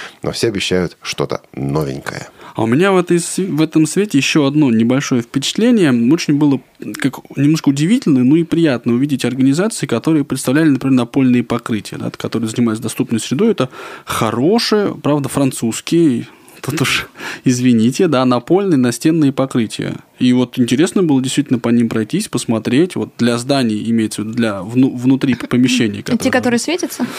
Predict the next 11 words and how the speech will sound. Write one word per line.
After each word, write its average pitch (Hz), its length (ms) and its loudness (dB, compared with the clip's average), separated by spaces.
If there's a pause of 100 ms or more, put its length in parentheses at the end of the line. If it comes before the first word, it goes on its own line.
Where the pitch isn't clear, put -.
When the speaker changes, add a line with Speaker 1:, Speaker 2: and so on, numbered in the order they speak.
(140)
Speaker 2:
Да, 127 280 2
и 113 40 -2
те, 135 200 0
вот, 131 180 2
Speaker 3:
Мгм. 113 100 -4
Speaker 2:
вот, 120 200 -2
да, 117 180 0
я 110 120 -4
тоже 107 200 -4
про 113 160 -4
них. 107 300 -6